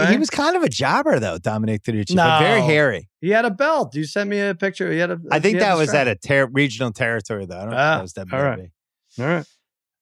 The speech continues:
Speaker 2: Hey, we have two Poop Fecta games this week.
Speaker 1: Mm-hmm.
Speaker 2: First one is the Washington not professional football team. They are home for the Giants.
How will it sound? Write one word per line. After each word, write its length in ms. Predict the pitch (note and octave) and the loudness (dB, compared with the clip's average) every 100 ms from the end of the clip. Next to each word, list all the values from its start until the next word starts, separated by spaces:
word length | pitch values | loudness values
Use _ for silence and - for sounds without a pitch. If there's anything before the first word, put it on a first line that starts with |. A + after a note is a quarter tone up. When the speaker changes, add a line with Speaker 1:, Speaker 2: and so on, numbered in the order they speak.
| _ - | _ 0
Speaker 2:
Hey, 140 | A3+ | 2
we 120 | G#3 | 4
have 100 | D#3 - | 0 0
two 180 | A#3 | -4
Poop 280 | - G#3+ G3+ | -2 -2 -2
Fecta 380 | - G3+ - A3 | 0 -2 -2 -4
games 260 | C#3+ G#2+ F#2+ | -4 -4 -8
this 200 | G#2 A2+ | -10 -10
week. 180 | F#2+ - _ _ _ | -10 -12 _ _ _
Speaker 1:
Mm-hmm. 260 | A#2+ A#2+ D3+ E3 _ _ _ _ _ _ _ - | -4 0 -2 -4 _ _ _ _ _ _ _ -2
Speaker 2:
First 320 | E3 G3+ - | 0 2 2
one 180 | G#3+ E3 | 0 2
is 180 | C#3 - | -2 -2
the 140 | D3+ | 0
Washington 580 | C3 C3+ D3 - D3+ B2+ | 2 2 2 0 -4 0
not 220 | C3 C3 | -2 -2
professional 500 | C#3+ - C3+ - B2 | -4 -4 -4 -4 -6
football 360 | G2+ D3+ C#3 A#2+ | -6 -4 -2 -2
team. 360 | A2 A2 G#2+ - _ _ _ _ _ _ _ _ _ | -4 -6 -6 -10 _ _ _ _ _ _ _ _ _
They 120 | D3+ C3+ | 2 2
are 80 | |
home 360 | G2+ D3 D#3+ C#3+ | 2 2 2 0
for 140 | C3 | -4
the 100 | A#2 | -6
Giants. 720 | G#2+ B2+ B2 G#2+ F#2+ - - | -2 0 0 0 -6 -12 -14